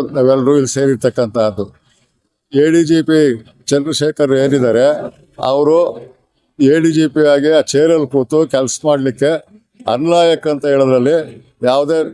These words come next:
ನಿರ್ವಿವಾದವಿಲ್ಲ. ಚಂದ್ರಶೇಖರ್ ಅವರು ಇವತ್ತು ಸಾಕಷ್ಟು ದುಡಿಮೆ ಮಾಡಿದ್ದಾರೆ, ಸಾಕಷ್ಟು ಅಧಿಕಾರ ಅನುಭವಿಸಿದ್ದಾರೆ. ಇವತ್ತು ಎ ಡಿ ಜಿ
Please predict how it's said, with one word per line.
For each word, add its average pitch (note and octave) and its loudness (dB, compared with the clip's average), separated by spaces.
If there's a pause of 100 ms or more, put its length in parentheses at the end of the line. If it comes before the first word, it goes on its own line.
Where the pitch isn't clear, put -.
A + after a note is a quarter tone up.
(120)
ನಿರ್ವಿವಾದವಿಲ್ಲ. C3 2 (640)
ಚಂದ್ರಶೇಖರ್ C3+ -2
ಅವರು C#3 4 (600)
ಇವತ್ತು C#3 0 (840)
ಸಾಕಷ್ಟು D3 -4 (680)
ದುಡಿಮೆ D#3+ 2 (120)
ಮಾಡಿದ್ದಾರೆ, C3+ 2 (580)
ಸಾಕಷ್ಟು D#3 -2 (220)
ಅಧಿಕಾರ D#3+ 0 (120)
ಅನುಭವಿಸಿದ್ದಾರೆ. C3 0 (500)
ಇವತ್ತು E3 2 (640)
ಎ - 4
ಡಿ F3 2
ಜಿ F3 4